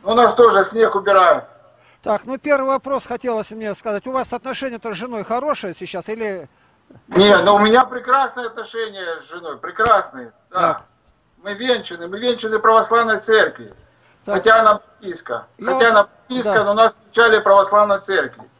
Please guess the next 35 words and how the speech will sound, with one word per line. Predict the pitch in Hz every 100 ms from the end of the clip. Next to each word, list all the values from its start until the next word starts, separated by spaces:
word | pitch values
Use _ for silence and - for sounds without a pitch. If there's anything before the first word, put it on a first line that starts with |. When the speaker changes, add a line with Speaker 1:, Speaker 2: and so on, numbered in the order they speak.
| _ _ _
Speaker 1:
Потому | 175 220 220
что | 214
баптисты | 214 226 240 247 - 226 202
исповедуют | - 233 226 220 185 170
Троицу | 190 202 170 - 151
Святую. | 180 180 175 120 - _ _ _ _ _
Speaker 2:
Баптисты | 202 - 285 180
Speaker 1:
Она | 190
Speaker 2:
исповедуют | - 254 262 285 294
Троицу, | - 294 214 151 170
они | 175 196
правильно | 233 262 269
верят? | 247 165 151
Speaker 1:
Да, | 196 156 135 -
поэтому | 226 240 240 240
меня | 233 247 254
венчали. | 262 240 262 262 202 151 131
Кня-, | - 196 190 185
князя | - 233 254 220 214
Сергия | - 254 269 254 233
венчали | 214 208 240 254 233 214 190 - _ _ -
Елизаветой | 226 240 233 226 240 233 233
Федоровной, | 196 226 233 247 240 240
она | 240 240
не | 254 262
была | 226 196
православная, | 190 180 170 196 190 147 127 117
но | 156
князь | 190 220 202
Сергий | 240 240 208
был | 208 214
православный, | 214 220 214 214 240 226 143 139
их | 185 185
же | 190
венчали. | 190 - 254 233 -